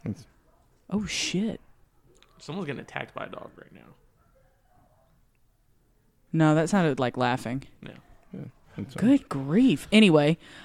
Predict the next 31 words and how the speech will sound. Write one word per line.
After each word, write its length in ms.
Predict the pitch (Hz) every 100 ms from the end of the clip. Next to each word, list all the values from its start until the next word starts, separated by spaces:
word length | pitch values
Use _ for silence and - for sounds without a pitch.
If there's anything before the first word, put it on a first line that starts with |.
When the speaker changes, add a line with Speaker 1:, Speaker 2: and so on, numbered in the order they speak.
| -
Speaker 2:
um, 500 | 190 202 196 190 185
no, 240 | 208 247 277
I 100 | 220
don't 140 | 233
think 160 | 233 214
I've 80 | 202
ever 160 | 196
called 220 | 190 196 180
my 120 | 180
significant 540 | 170 175 175 175 170
other 200 | 165 160
"my 180 | 156 151
dude." 500 | 143 143 143 135 135 - _ _ _ -
Speaker 1:
Yeah. 140 | - - -
Speaker 2:
That 100 | 165
just 140 | 165
sounds 240 | 175 160 -
kinda 340 | 156 147 147 - - _ _ _ _ _ _ _ - -
like 200 | 156 143
my 160 | 151
bro, 460 | 143 139 139 135 139 -
you 140 | 160 160
know? 220 | 160 180 - - _
Speaker 1:
<laughs> 100 | 135 135 - - _ _ _
Speaker 2:
Yeah. 160 | - 156
Speaker 1:
My 40 | 127
bro. 320 | 101 92 - - - -
Speaker 2:
My 140 | 185 185
bro. 340 | 175 165 160 - _ _
Sup, 340 | - - 202 196
bro? 220 | 185